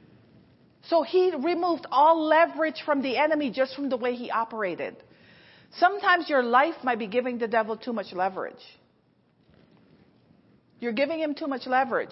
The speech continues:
Like, he knows if you had a bad day at work, when you go home, you're gonna wanna do this. So he'll set it up nicely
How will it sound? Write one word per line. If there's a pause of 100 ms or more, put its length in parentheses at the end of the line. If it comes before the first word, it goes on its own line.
(360)
Like,
he
knows (340)
if
you
had
a
bad
day
at
work, (200)
when
you
go
home, (420)
you're
gonna
wanna
do
this. (520)
So
he'll (180)
set
it
up
nicely